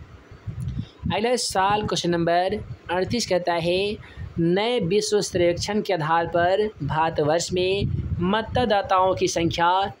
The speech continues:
कितनी है? Matric exam paper के लिए ये question भी काफ़ी ही ज़्यादा important है। दोस्तों याद रखिएगा, नए विश्व सर्व-, सर्वेक्षण के आधार पर भारत में मतदान करने वाला, वोट देने वाला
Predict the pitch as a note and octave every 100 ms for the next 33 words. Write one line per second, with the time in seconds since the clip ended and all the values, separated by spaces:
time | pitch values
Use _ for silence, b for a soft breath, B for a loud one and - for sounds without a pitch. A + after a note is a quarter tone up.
0 | - E3 E3 E3+ E3+ E3 - C#3 D#3+ E3+
1 | G#3+ G#3+ D#3+ E3+ E3+ E3+ F3 E3 D3 F3
2 | F#3 G3+ B B B - C#3+ B3 A#3+ F#3
3 | F#3 E3+ F3 G3+ G3+ - G#3 G#3 G3+ F#3+
4 | F3 D#3+ E3 D#3+ E3+ F#3+ G3+ - D#3+ D3
5 | D#3 D#3+ E3 D3+ B2 B B B - A3+
6 | A3+ C4 F#3 G3 G#3+ G#3 A3+ A#3+ A3 F3
7 | E3 F#3+ A3+ F3+ G3 G3+ F#3 - F3 E3
8 | D#3+ - E3 F3 E3+ A#3+ A#3 G3+ D3+ E3
9 | E3+ E3 E3 F3 G#3 - B - D3 B2
10 | C#3 F3 G#3+ A#3 A3+ F3 F3 E3+ F#3 A3
11 | A3 F#3+ F#3 F3+ E3+ F3+ F3+ C3+ D#3+ G#3+
12 | F3+ F3 F3 D#3+ E3+ E3+ F3+